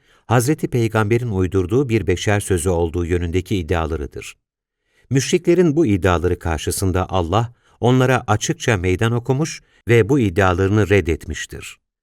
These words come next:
Öyle ki Allah Celle Celalü, Kur'an'ın nazil olduğu dönemin en güçlü edip ve şairlerine,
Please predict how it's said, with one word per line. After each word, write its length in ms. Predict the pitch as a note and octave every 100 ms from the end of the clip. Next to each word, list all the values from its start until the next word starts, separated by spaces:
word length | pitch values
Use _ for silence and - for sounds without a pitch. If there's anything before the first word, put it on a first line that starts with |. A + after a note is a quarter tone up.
| _ _ _
Öyle 240 | A#2 D3 F3+
ki 240 | G#3 F3+
Allah 440 | - G#2 A2 B2+ -
Celle 280 | A2 G2 E2+
Celalü, 560 | F2 D#2 D2 F2+ C3+ - _ -
Kur'an'ın 600 | - C3+ A#2 C3 D#3+ E3 -
nazil 380 | G#2+ G#2 C3
olduğu 440 | E3 G#2 F2 F#2 D#2+
dönemin 540 | F#2 F2+ E2+ C3+ D#3+ -
en 360 | B2 E3+ D#3
güçlü 380 | A2 A2 - A#2+
edip 460 | A2 G#2 G#2 B2 G#2+
ve 140 | G2+
şairlerine, 920 | - G2 F2 F2 E2 E2+ D2 F#2+ E3